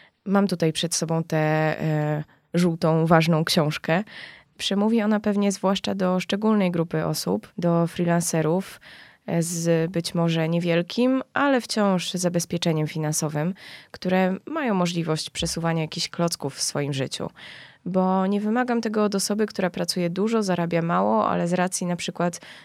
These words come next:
wykluczenia komunikacyjnego nie może podjąć tu i teraz decyzji na przykład o zmianie pracy. Ale wracając do książki.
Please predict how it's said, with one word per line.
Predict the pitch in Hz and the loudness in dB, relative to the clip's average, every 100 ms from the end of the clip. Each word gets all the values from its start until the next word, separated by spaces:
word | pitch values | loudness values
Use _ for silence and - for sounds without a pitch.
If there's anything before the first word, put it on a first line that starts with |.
| - | -10
wykluczenia | 180 175 190 185 185 170 | -6 -2 0 2 2 0
komunikacyjnego | 170 165 165 170 175 - 175 185 233 | 0 -2 -2 0 -2 0 0 0 0
nie | 285 | 0
może | 269 208 185 | 2 2 2
podjąć | 175 170 160 - | 0 0 -2 -6
tu | - 214 208 | -2 0 2
i | 190 | 0
teraz | 170 165 165 - - | -2 0 0 -2 -2
decyzji | 160 - 170 165 | -4 -2 -4 -2
na | 156 | -4
przykład | - - 151 131 - | -4 -4 -4 -4 -6
o | 151 | -10
zmianie | 143 151 - | -8 -8 -8
pracy. | - - - - - _ _ _ - | -8 -10 -10 -14 -18 _ _ _ -4
Ale | 226 247 | 0 2
wracając | 220 208 190 175 | 2 2 2 2
do | 160 | -2
książki. | - 143 - - - | -2 -4 -4 -8 -12